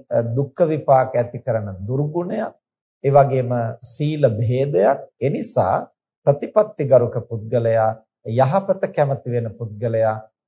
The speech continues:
අ, යහපත් අර්ථයකට පැමිණෙන්නට යම්කිසි, අ, ගුණ පුරන පුද්ගලයා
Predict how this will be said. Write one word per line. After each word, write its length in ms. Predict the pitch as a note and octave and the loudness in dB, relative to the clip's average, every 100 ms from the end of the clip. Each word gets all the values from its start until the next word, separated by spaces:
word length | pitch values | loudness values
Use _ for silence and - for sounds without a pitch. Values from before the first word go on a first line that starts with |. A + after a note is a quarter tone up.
| _ _ A#2 | _ _ -4
අ, 60 | A#2 A2 | 0 0
යහපත් 520 | A#2 C#3 E3+ E3 D#3+ - | 2 2 2 0 0 -2
අර්ථයකට 720 | A#2 D3 - - F#3 F3+ D#3+ D#3 | -4 -4 -4 -2 0 -2 -4 -2
පැමිණෙන්නට 720 | C#3+ B2 C#3+ D3 D3+ D3+ C#3+ C3 | -2 -2 -2 -6 -6 -8 -4 0
යම්කිසි, 600 | B2+ B2+ B2 A#2 C#3+ C3+ B2 - | 0 0 -8 -6 -4 -4 -4 -4
අ, 180 | A#2+ A2+ | -4 -2
ගුණ 320 | G2+ C#3+ F#3+ G3 | -2 0 0 -2
පුරන 300 | F3 D#3 C#3+ B2 - | 0 2 2 -4 -6
පුද්ගලයා 640 | C#3 B2 B2 B2 A2 G#2+ | -8 -8 4 4 6 4